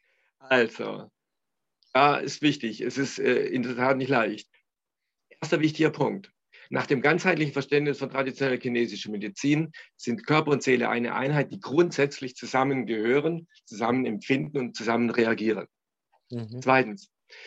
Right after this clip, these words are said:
Speaker 1: Gesundheit liegt dann vor, haben wir schon gesagt, wenn die Lebensenergien im Chinesischen das Qi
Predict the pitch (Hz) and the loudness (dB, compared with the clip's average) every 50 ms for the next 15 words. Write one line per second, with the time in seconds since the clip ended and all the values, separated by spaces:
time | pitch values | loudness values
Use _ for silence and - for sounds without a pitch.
0 | - - - - - - - 156 180 185 - 151 156 143 147 143 - 117 117 104 | -20 -16 -10 -8 -4 0 2 2 2 2 2 2 2 4 4 2 0 -2 -6 -4
1 | - - 113 127 143 147 - 156 156 156 135 123 117 107 120 113 110 107 110 123 | -2 -2 -2 -2 -2 -2 0 2 2 2 2 0 -2 -4 -4 -6 -6 -6 -6 -4
2 | 143 156 151 - - - - - _ - 120 101 113 113 110 120 135 147 156 156 | -4 -4 -6 -8 -14 -20 -20 -20 _ -18 -10 -4 -4 0 4 4 6 6 6 2
3 | - - - 117 117 117 110 101 113 110 117 123 139 156 160 156 - _ _ _ | 0 -2 -2 -2 0 -2 -2 -2 -2 0 0 0 0 -2 -4 -6 -10 _ _ _
4 | - _ _ _ _ _ _ _ _ _ _ _ - 113 101 - _ _ _ _ | -20 _ _ _ _ _ _ _ _ _ _ _ -10 -10 -10 -12 _ _ _ _
5 | _ _ _ _ - 113 117 113 101 117 104 98 101 104 104 - - - - - | _ _ _ _ -4 -2 -2 -2 -2 -4 -6 -4 -4 -4 -4 -4 -6 -8 -4 -2
6 | 120 135 160 175 175 | 0 0 0 0 -2